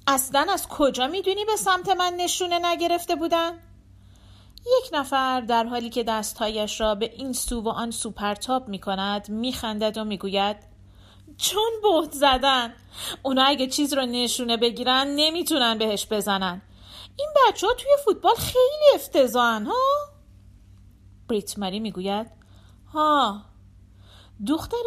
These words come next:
نوجوانی که کنارشان ایستاده احساس می‌کند به او توهین شده. «ما اونقدر هم بد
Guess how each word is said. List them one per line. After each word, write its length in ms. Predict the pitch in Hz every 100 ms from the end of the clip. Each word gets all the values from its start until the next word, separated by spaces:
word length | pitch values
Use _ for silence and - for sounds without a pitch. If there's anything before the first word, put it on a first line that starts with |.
| 453
نوجوانی 520 | 311 220 220 208 240
که 120 | 262 262
کنارشان 580 | 247 208 240 302 220
ایستاده 680 | 202 196 185 - 208 208 247 -
احساس 520 | 370 - 440 403 -
می‌کند 420 | 277 247 240 240
به 60 | 220
او 140 | 214
توهین 460 | - 262 233 233 196
شده. 440 | - 190 170 160 - - - - - -
«ما 360 | 254 262 302 320
اونقدر 520 | 339 277 262 233 233
هم 180 | 302 392
بد 200 | 381